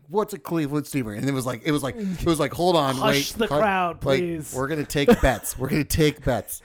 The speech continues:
Speaker 2: <laughs> Does,
Speaker 1: on"
Speaker 2: how old were you at this point?
Speaker 1: I was a sp-, a sophomore in high school, right?
Speaker 2: Does
Speaker 1: So
Speaker 2: this fourteen or fifteen-year-old kid
Speaker 1: Right.
Speaker 2: knows?
Speaker 1: Know what a Cleveland steamer? So now we're taking bets, right?
Speaker 2: Okay.
Speaker 1: So
Speaker 2: Around the room.
Speaker 1: So there was probably,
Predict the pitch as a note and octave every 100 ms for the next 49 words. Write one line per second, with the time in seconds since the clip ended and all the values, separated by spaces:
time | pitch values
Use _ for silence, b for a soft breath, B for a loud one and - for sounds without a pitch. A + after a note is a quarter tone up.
0 | B B G3 A#3 G#3 G#3 C#3+ C3 B2+ F#3+
1 | G#3 F4 F4+ E4+ E4+ D#4+ E4 D#4+ D#4+ -
2 | D4+ D#4 - _ - A#2 A#2 A2 - G2+
3 | G2+ G2+ - - - F#2 A#2+ A2 G#2 E2
4 | - - - - F#2 F2 - _ _ _
5 | - F3 G#3 B2 A#3+ D4 - - C4+ D4
6 | D4 C#4 C4 A3+ B3+ A#3+ - A3+ G#3 F3+
7 | F3 - F#3 E3 C#3+ D#3+ D#3+ D#3 D#3 D3
8 | C#3 C#3 C#3 B2 - B2+ C3 C3 A2 -
9 | B A#3+ C#3+ C#3+ D3 D#3+ E3 D#3+ D3+ C3+
10 | - - - A2 A2 - G#3 G#3+ G#3 D3
11 | - D3+ B2 B2 G#2+ G3 G3 G#3 G#3 E3
12 | C3+ - C3 A#2 A#2+ A#2 - _ _ _
13 | _ _ _ _ _ B2 A#2 A2 - -
14 | G#2+ F#2